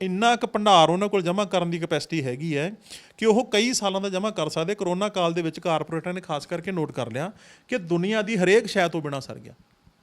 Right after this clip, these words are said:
ਕੱਪੜਾ ਤੁਸੀਂ ਚੰਗਾ ਨਹੀਂ ਪਾਇਆ ਸਰ ਗਿਆ, ਵਿਆਹ ਨਹੀਂ ਕੀਤਾ ਸਰ ਗਿਆ, ਗੱਡੀ ਨਹੀਂ ਲਈ ਸਰ ਗਿਆ, ਮੋਟਰਸਾਈਕਲ ਨਹੀਂ ਲਿਆ ਸਰ ਗਿਆ,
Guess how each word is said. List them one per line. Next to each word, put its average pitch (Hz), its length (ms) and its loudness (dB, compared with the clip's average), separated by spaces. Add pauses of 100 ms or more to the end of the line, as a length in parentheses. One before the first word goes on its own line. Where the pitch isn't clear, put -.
(280)
ਕੱਪੜਾ 185 360 2
ਤੁਸੀਂ 185 260 -8
ਚੰਗਾ 170 280 -4
ਨਹੀਂ 175 220 -2
ਪਾਇਆ 156 240 0
ਸਰ 131 200 -10
ਗਿਆ, 127 220 -10
ਵਿਆਹ 165 240 2
ਨਹੀਂ 180 240 -4
ਕੀਤਾ 170 260 -6
ਸਰ 143 220 -4
ਗਿਆ, 127 220 -8
ਗੱਡੀ 175 460 -4
ਨਹੀਂ 202 240 -4
ਲਈ 170 180 -2
ਸਰ 127 220 -6
ਗਿਆ, 135 160 -8
ਮੋਟਰਸਾਈਕਲ 190 560 -4
ਨਹੀਂ 185 180 -6
ਲਿਆ 175 160 -2
ਸਰ 131 220 -10
ਗਿਆ, 127 240 -12